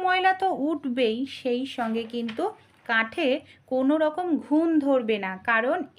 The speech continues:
এখানে নুন দেওয়া আছে, এর জন্য ঘুণ ধরবে না। তাই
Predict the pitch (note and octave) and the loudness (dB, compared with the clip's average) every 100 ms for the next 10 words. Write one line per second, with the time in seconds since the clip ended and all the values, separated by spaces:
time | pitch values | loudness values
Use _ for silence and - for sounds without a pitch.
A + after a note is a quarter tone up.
0 | A3 - C4 C4+ G4+ - - - - C#4+ | -14 -6 0 2 0 -6 -20 -14 0 2
1 | F#4 F#4 D4+ B3+ A3 G3 F#3 F#3 G#3+ F#3+ | 2 0 2 4 4 2 0 -4 -10 -10
2 | - A#3 A#3+ C4+ C4+ C#4+ G4+ - A#3+ B3 | -2 -2 -2 -2 2 2 0 -2 -2 0
3 | C4+ C#4+ C#4+ D4 C4 D4 D#4+ G4+ - - | 2 4 2 0 0 2 2 -2 -10 -20
4 | - G#3+ | -8 -8